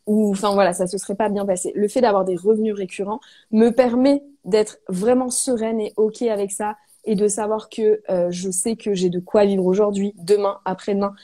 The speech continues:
dans six mois, dans un an, et cetera.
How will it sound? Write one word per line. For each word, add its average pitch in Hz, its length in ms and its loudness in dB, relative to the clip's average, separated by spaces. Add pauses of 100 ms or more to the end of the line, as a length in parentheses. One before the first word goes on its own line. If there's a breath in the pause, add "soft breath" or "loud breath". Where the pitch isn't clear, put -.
(180 soft breath)
dans 190 200 2
six 247 280 0
mois, 226 380 0
dans 196 340 0
un 196 240 -2
an, 208 200 -6
et 185 100 -8
cetera. 180 400 -10